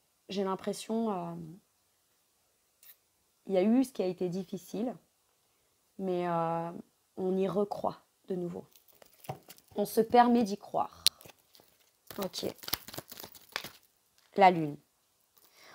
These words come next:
On vous parle de vos ressentis, de vos intuitions. On vous parle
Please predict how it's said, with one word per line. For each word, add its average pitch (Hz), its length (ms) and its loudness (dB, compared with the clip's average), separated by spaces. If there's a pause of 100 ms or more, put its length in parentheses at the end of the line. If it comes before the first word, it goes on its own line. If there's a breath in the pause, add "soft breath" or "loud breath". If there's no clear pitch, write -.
(140 soft breath)
On 180 60 -2
vous 185 160 0
parle 254 300 12
de 208 80 2
vos 180 160 -4
ressentis, 233 580 -2
de 190 100 -2
vos 180 240 -4
intuitions. 208 600 -4 (1000 soft breath)
On 196 100 2
vous 196 200 2
parle 285 460 12